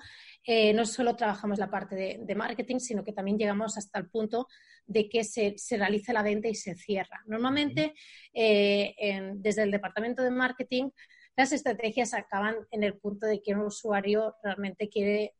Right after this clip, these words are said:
Speaker 1: información. Y a
Speaker 2: Ujú.
Speaker 1: partir de ahí tú te olvidas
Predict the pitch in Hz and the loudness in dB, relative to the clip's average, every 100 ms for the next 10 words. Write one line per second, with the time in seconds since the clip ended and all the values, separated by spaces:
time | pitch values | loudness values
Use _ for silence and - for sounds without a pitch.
0 | - 226 208 220 190 170 220 - _ _ | -4 0 0 0 -2 -2 -4 -6 _ _
1 | _ 127 - 117 175 _ 214 202 208 240 | _ -4 -2 -2 -4 _ -4 0 2 0
2 | 247 202 202 196 226 233 240 | -2 -6 -2 -2 0 0 0